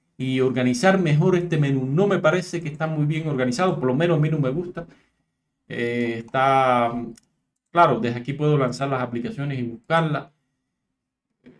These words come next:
Acá podemos ver oficina, diccionario, pero me parece que no está agrupado por categoría. Así que por eso estoy aquí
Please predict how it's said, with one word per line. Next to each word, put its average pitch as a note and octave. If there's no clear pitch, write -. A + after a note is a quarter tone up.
Acá C3
podemos A2+
ver D#3+
oficina, D#3
diccionario, B2+
pero A#2+
me A#2+
parece D3+
que D3+
no D3
está D#3+
agrupado C#3
por E3
categoría. G#2+
Así -
que D#3+
por D#3+
eso G3+
estoy F3+
aquí F#3